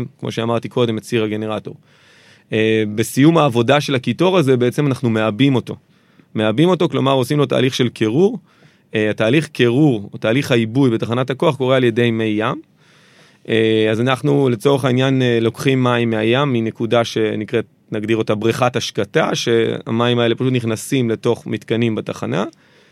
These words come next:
מקררים את מי התהליך שלנו וחוזרים חזרה.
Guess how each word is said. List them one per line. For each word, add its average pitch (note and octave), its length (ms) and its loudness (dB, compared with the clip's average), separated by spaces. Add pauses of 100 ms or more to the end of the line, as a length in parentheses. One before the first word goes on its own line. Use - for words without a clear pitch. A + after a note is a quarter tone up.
(160)
מקררים B2+ 640 2
את A#2+ 120 -2
מי B2 160 4
התהליך A2 480 0
שלנו C#3 500 0
וחוזרים A#2+ 500 0
חזרה. G#2+ 420 -4